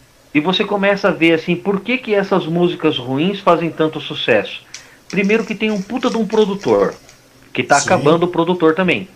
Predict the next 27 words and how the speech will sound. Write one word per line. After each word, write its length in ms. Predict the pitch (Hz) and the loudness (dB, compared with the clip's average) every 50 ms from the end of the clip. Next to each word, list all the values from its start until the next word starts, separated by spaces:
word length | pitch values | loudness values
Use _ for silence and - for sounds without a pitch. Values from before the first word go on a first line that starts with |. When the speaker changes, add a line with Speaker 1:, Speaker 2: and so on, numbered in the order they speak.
| - - - - | -20 -20 -18 -8
Speaker 2:
Também. 240 | - 139 143 135 127 | -4 -2 0 2 4
Speaker 1:
Né, 60 | 120 | 4
o 40 | 120 | 6
Armando 380 | 123 120 120 127 139 135 131 131 | 4 4 4 0 -2 -4 -4 -4
Sacomani 460 | - 131 - - 120 120 120 120 117 | -6 -6 -6 -6 -6 -6 -4 -4 -4
morro-, 460 | 110 107 101 98 - 139 156 165 - 127 | -2 -2 -2 2 4 6 6 6 4 2
morreu, 800 | 123 113 101 98 135 156 170 180 180 180 180 180 180 175 175 - - - - - - - | -2 -4 0 2 2 4 4 4 2 2 2 2 2 0 0 -6 -14 -20 -20 -20 -14 -6
né? 320 | 110 123 143 151 143 - 92 | -2 0 0 0 0 -2 -4
Speaker 2:
O 60 | 95 | -2
Speaker 1:
Aquele, 440 | 113 113 - 127 131 120 123 127 123 117 | -2 -2 0 0 0 0 0 -2 -2 -4
o, 380 | - 110 117 120 120 113 107 - - - | -4 -6 -4 -4 -4 -4 -6 -8 -6 -4
aquele 300 | 110 113 113 - 131 131 | -4 -4 -2 0 2 2
Speaker 2:
Miranda 180 | 143 156 147 165 | 4 4 6 6
Speaker 1:
outro 120 | 185 190 175 | 6 6 6
gordão 200 | 160 143 127 131 | 6 6 6 6
Speaker 2:
morreu 160 | 123 131 147 | 6 4 2
Speaker 1:
de 60 | 143 | 2
barba 160 | - - 117 139 | 4 4 4 4
Speaker 2:
também, 160 | 139 - - | 4 2 2
Speaker 1:
branca 160 | 120 117 127 | 0 -2 -2
Speaker 2:
Miranda, 240 | 135 139 143 156 156 | 0 2 2 2 2
Speaker 1:
morreu, 400 | 147 143 139 139 151 165 180 160 | 2 4 4 6 6 6 6 6
Speaker 2:
Miranda, 0 | |
Speaker 1:
Miranda, 720 | 139 131 131 120 131 147 165 180 185 190 185 185 185 180 135 | 6 4 4 6 6 6 6 4 4 2 2 2 2 2 4
Speaker 2:
Miranda, 480 | 123 117 120 123 135 143 143 139 123 117 | 2 2 0 0 0 -2 -2 -2 -2 0
Speaker 1:
né? 140 | 123 160 180 | 0 0 0
Speaker 2:
Miranda. 220 | 143 143 - - | -2 -4 -8 -12